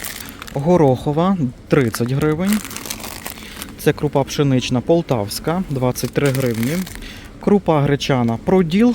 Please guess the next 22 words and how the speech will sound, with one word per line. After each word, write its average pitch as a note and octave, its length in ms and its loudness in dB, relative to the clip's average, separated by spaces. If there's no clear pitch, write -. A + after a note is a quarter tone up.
тридцять. C#3 640 0
Гречка F#3 640 4
тридцять G3 380 2
дві C3 180 2
гривні. B2 560 2
Крупи C#3+ 260 2
поки C3+ 320 -2
що C3 140 0
тримаються B2+ 580 0
в A2 60 -4
цих - 280 -2
цінах, A#2 360 -2
що C3 220 0
були. C3+ 440 2
І F#3+ 140 4
також D3 440 0
п'ятдесят C#3 580 4
гривень, F3 520 4
ось C3 140 0
цей B2+ 360 2
рис C#3+ 340 2
пропарений, F#3+ 800 0